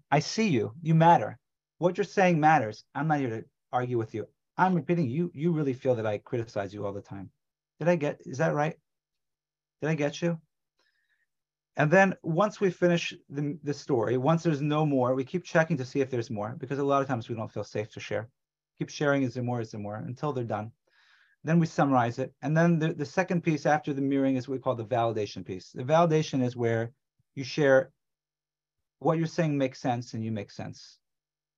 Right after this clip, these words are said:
And what you're really saying is, "I understand you. I understand where you're coming from. I might not agree where you're coming from. You're not supposed to say that, but I understand your perspective and your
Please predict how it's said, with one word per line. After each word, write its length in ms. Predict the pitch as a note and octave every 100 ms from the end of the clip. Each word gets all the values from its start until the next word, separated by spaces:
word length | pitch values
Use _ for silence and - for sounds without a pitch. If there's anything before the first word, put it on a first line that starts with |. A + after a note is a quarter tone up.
| -
And 140 | D3+
what 120 | E3
you're 80 | E3
really 180 | F3 F3+
saying 280 | - C#3+ C3+
is, 200 | B2+ -
"I 120 | C#3
understand 560 | C#3+ C#3+ B2+ - B2 A2
you. 180 | G#2 G2 _ _ _ _ _ _ _
I 60 |
understand 420 | C#3+ D#3 - D#3+ D3+
where 80 |
you're 80 | C#3
coming 240 | C3+ A#2+ A#2
from. 300 | - G2 - _ _ _ _ _
I 60 | D3+
might 200 | D#3 C#3
not 120 | B2+
agree 220 | G#2+ A2+
where 120 | A2
you're 80 | A2
coming 240 | A2 G#2+ A2
from. 200 | A#2+ B2+
You're 100 | A2+
not 120 | G#2
supposed 220 | - G2+
to 60 | -
say 160 | F#2+
that, 220 | F#2+ G#2+
but 160 | - E2+ _ _ _ _
I 100 | C#3+
understand 520 | D#3 E3 D#3 D3+ D3
your 100 | C#3
perspective 520 | B2 - C3+ C3 C3+
and 100 | B2
your 140 | A#2+